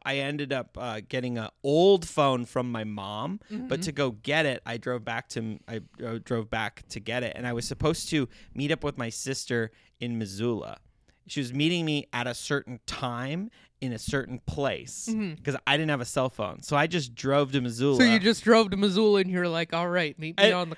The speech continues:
Speaker 1: like,
Speaker 2: corner
Speaker 1: I
Speaker 2: a
Speaker 1: called her,
Speaker 2: second and
Speaker 1: I called her from
Speaker 2: whatever."
Speaker 1: a coffee shop and was like, "No, you need to meet me at this time 'cause that's when I'm gonna be there."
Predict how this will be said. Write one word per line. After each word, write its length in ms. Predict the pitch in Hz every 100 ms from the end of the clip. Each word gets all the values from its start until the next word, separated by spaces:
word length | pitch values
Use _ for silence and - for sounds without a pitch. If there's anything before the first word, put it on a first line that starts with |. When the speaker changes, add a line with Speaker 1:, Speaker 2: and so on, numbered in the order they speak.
| -
Speaker 1:
like, 220 | 170 233
Speaker 2:
corner 140 | 240 226
Speaker 1:
I 100 | 208
Speaker 2:
a 40 |
Speaker 1:
called 400 | - - 233 269
her, 40 | 254
Speaker 2:
second 160 | 240 190
and 220 | 185 170 151
Speaker 1:
I 120 | 202
called 360 | 202 208 214 214
her 120 | 247 214
from 160 | 220 208
Speaker 2:
whatever." 40 |
Speaker 1:
a 160 | 175 156
coffee 360 | 175 190 147
shop 340 | - 131 110 107 - -
and 160 | 175 160
was 200 | 156 -
like, 340 | 143 131 - _ -
"No, 140 | 147
you 120 | 160 165
need 180 | 180 175
to 80 |
meet 180 | 170 190
me 160 | 180 165
at 240 | 147 -
this 200 | 170 -
time 280 | 185 180 156
'cause 140 | 151
that's 240 | 151 165 -
when 80 | 165
I'm 100 | 147
gonna 180 | 147 135
be 240 | 160 190
there." 260 | 123 113